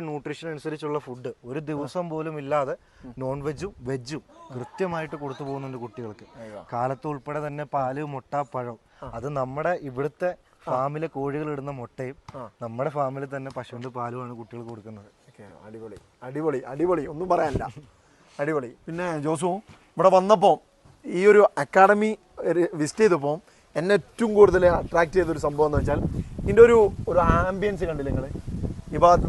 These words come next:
Speaker 2: നല്ലൊരു മല, നല്ല രസമുള്ള കാഴ്ചകളാണ്. എന്താ പറയുക, ഇപ്പോൾ നമ്മളെ ഒരു മൂന്നാറിൻ്റെ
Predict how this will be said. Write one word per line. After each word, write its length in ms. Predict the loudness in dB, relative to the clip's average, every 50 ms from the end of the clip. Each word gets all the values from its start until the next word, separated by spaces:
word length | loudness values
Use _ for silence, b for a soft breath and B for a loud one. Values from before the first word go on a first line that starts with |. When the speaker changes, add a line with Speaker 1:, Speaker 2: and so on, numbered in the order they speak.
| -2
Speaker 2:
നല്ലൊരു 340 | -2 -4 -4 -4 -4 -4 -4 -4
മല, 180 | -4 -4 -2 -2 0 2 4 4 8 10 10 10 10 10 10 10 8 8
നല്ല 280 | 2 0 2 4 4 4
രസമുള്ള 300 | 4 2 2 0 0 0 2 2
കാഴ്ചകളാണ്. 580 | 2 0 0 0 -2 -2 0 0 -2 -2 -4 -6 -8 -10 b b b b b b
എന്താ 140 | 2 4 6
പറയുക, 160 | 6 6 6 4
ഇപ്പോൾ 120 | 4 2 2 4
നമ്മളെ 240 | 6 8 8 8 8 8 4 -2 -2 0
ഒരു 120 | 0 0 0 -2 -4 -6 -4
മൂന്നാറിൻ്റെ 600 | -2 -2 2 6 8 10 10 10 8 8 8 6